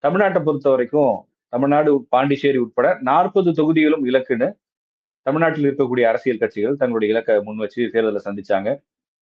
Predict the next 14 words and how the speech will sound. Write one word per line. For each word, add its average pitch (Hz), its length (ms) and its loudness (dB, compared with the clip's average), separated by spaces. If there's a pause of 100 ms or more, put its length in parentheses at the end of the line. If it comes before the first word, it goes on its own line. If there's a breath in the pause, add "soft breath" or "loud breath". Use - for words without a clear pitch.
(220)
திமுக 127 440 0
கூட்டணியில 113 480 -2
காங்கிரஸ், 113 460 -2
விடுதலை 110 320 -2
சிறுத்தைகள், 104 460 -4 (180)
மதிமுக, 107 520 -2 (1080)
இடதுசாரிகள் 117 680 0 (640)
உள்ளிட்ட 117 220 -4
கட்சிகள் 107 300 0
எல்லாம் 110 220 2
அங்கம் 104 200 -6
வகித்தாங்க. 101 500 -4
அதிமுக 143 520 0
கூட்டணியில 120 480 -2